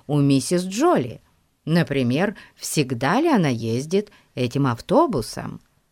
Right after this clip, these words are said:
"Вы едете на рынок, миссис Джоли?"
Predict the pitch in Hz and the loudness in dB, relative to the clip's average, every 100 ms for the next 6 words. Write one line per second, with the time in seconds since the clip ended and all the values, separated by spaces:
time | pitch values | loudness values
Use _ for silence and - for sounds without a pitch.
0 | _ _ _ - 240 254 294 285 320 311 | _ _ _ -12 -4 2 4 6 4 4
1 | 311 311 302 294 320 480 571 269 208 - | 2 4 4 6 6 4 4 4 2 -4
2 | _ _ _ _ - 302 262 - 269 226 | _ _ _ _ -8 0 0 2 0 0
3 | 220 233 220 226 240 | 0 2 2 0 -4